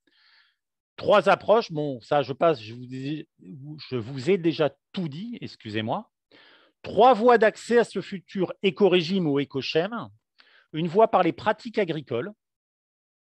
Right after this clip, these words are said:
une voie par les certifications ou une voie par la présence d'infrastructures agroécologiques. Partout, vous atteignez, selon le niveau d'engagement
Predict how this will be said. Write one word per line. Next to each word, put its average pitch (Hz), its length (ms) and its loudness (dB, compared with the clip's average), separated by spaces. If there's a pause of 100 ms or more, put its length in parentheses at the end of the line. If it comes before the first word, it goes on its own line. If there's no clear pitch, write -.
(640)
une 156 140 0
voie 240 220 4
par 185 120 6
les 160 100 -2
certifications 175 1000 -6 (680)
ou 147 140 0
une 180 100 2
voie 202 240 4
par 220 120 2
la 190 120 2
présence 185 400 -2
d'infrastructures 180 600 -4
agroécologiques. 156 800 -8 (1120)
Partout, 240 720 2
vous 185 300 -4
atteignez, 185 580 0
selon 190 420 -4
le 170 120 0
niveau 208 260 -4
d'engagement 175 840 -4